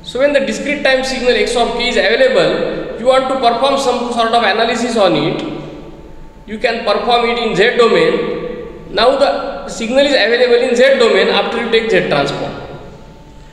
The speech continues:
Then in that you can perform the, some, some sort of analysis. But the final interest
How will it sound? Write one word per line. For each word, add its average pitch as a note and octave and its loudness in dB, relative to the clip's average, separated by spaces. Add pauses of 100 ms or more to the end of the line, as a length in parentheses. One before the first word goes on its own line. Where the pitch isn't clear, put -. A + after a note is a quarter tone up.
(160)
Then A#3 0
in A#3 -2
that C4 0
you B3 -6
can B3+ 0
perform A#3 2
the, A#3+ 4
some, A#3 0
some A#3 2
sort A3+ 2
of A#3 2
analysis. - -2 (1200)
But - 0
the - -4
final A3 2
interest B3 0